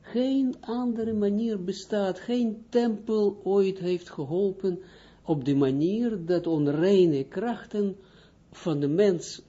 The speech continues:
wegge-, weggevlogen, weggezouden, ehm, eh, verjaagd zouden zijn,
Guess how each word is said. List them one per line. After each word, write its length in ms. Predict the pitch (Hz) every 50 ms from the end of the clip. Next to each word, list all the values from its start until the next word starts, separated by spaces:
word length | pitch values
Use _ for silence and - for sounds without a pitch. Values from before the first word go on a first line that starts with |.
| - 123 131
wegge-, 840 | 170 240 240 - - - - - - - - 202 202 196 190 175 - - - 165 156 - 160 147 147 143
weggevlogen, 960 | 160 214 214 196 - - 190 - - - 190 190 185 170 - - 185 170 - -
weggezouden, 960 | 147 175 196 - - - 170 156 - 180 175 170 170 165 170 165 160 156 - - - - - - - - - - _ -
ehm, 500 | 165 160 151 151 147 139 139 139 139 - - - - - - - - - - - - - - - - - - - - - - - - - - - - - - -
eh, 640 | - 156 147 143 143 143 139 139 135 135 131 131 123 123 - - - - - - - - - - - - - - - - - - - - - - - - - - - - - - - - - - - - - - - - - - - - - -
verjaagd 720 | - - 175 165 156 151 180 240 247 214 - - - -
zouden 480 | - - 214 208 202 190 196 190 190 180
zijn, 420 | - - 180 180 175 175 175 170